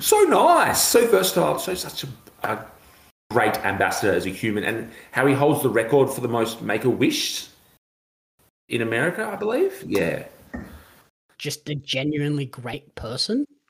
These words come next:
Speaker 2: Like, he's always doing those charity things. Uh, there's, there was a video going around on social media maybe a week or two ago of him, like, they sent him a video of one of the,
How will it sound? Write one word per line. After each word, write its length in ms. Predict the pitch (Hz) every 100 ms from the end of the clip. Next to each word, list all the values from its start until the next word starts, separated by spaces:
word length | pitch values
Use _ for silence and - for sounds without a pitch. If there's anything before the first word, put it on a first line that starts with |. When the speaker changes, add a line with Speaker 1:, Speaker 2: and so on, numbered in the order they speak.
| _ _
Speaker 2:
Like, 280 | 147 139 - _ _ _ _ _ _ _ 147
he's 100 | 156
always 260 | 165 151
doing 220 | 147 147
those 180 | 143 127
charity 420 | - 131 127 127
things. 380 | 127 127 123 123
Uh, 120 | 131 123
there's, 420 | 135 123 - - _ _ _ _
there 80 | -
was 80 | 139
a 60 | 147
video 280 | 147 151
going 240 | 143 139 131
around 180 | 135 139
on 80 |
social 280 | 135 139 131
media 400 | 123 123 131 127 _ _ _ -
maybe 300 | 135 127 131
a 80 |
week 260 | 120 127 127
or 60 | 135
two 200 | - 123
ago 240 | 123 120
of 140 | 120
him, 280 | - 127 123
like, 260 | 123 120 _ _ _ _ _ _ _ _ -
they 140 | 131
sent 340 | 135 147 139 -
him 140 | 143
a 60 | 139
video 440 | 135 139 147 143
of 140 | 135
one 160 | 131 135
of 80 | 131
the, 240 | 131 135